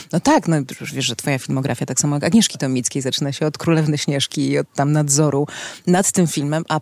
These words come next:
a, a, y, to jest, y, polski dubbing, <laughs> który jest z trzydziestego ósmego roku.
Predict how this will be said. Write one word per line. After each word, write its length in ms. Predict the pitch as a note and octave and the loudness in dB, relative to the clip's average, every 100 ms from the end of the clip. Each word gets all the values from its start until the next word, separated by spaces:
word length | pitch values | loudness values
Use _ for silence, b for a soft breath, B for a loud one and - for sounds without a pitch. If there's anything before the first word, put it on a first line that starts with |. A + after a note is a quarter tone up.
| - | 0
a, 140 | D#3 D3+ | -2 -2
a, 200 | E3 D#3 | 0 0
y, 40 | D3+ - D#3 D#3 D#3 D3+ | -2 -6 -6 -4 -2 0
to 120 | E3 | 0
jest, 400 | D3+ D#3 - - | 2 2 0 2
y, 160 | E3 D#3 C#3 - | 0 2 -2 0
polski 360 | D#3+ D3 - | 2 2 0
dubbing, 380 | D3+ F3+ C3 E3+ - | 0 0 0 -4 -6
<laughs> 60 | |
który 240 | - - F3 | -6 -4 2
jest 380 | G3 - - F#3+ | 2 2 0 -2
z 60 | - | 0
trzydziestego 600 | - D#3+ D#3+ - C#3 D3 | 0 0 0 -2 -2 -2
ósmego 340 | D#3+ C#3+ D#3 | -2 -2 0
roku. 260 | E3+ - | 0 0